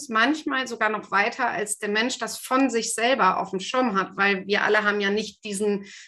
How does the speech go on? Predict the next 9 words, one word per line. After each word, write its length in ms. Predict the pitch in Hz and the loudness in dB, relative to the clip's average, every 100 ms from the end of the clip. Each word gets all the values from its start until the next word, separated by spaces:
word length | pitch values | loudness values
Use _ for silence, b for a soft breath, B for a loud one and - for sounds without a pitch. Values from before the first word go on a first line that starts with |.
| _ | _
neutralen 560 | 202 202 208 208 196 | 0 0 2 2 2
Abstand 480 | - - - 196 190 | -2 -2 -4 -4 -4
zu 160 | - 202 | -6 -6
uns, 300 | 196 226 269 | -2 -2 -2
aber 180 | 196 196 | 0 2
dieses 300 | 196 196 - | 2 0 -2
Tool 280 | 226 208 | 2 4
hat 240 | 208 254 - | 4 0 -2
den. 300 | 190 240 | 0 0